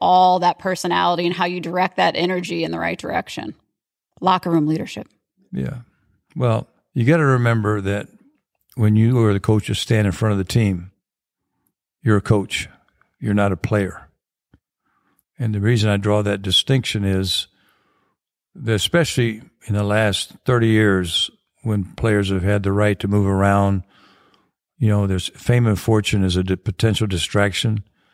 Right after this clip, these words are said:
Speaker 2: Sometimes their family and their friends or agents say, "Hey, you get yours. You get, the coach is gonna say, 'Do this for the team,' but you want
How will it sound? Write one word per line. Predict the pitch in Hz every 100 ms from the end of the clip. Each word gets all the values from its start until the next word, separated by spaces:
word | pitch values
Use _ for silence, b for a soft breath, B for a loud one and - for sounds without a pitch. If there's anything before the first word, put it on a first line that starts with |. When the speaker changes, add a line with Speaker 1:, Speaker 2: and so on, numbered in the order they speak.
| _ _ _ _ _ _
Speaker 2:
Sometimes | - - 143 - 123 117 101
their | 104 92
family | - 113 110 113
and | 107
their | 95
friends | - 110 107
or | 95
agents | 101 107 98 92
say, | 104
"Hey, | 98
you | 107
get | 110 98 -
yours. | 104 87
You | 95
get, | 95 95
the | -
coach | - 123 127
is | 110
gonna | 98 98
say, | - 110 104 B B B B
'Do | 113
this | 110 107
for | -
the | 101
team,' | - 120 104
but | 90 -
you |
want | 101 110 110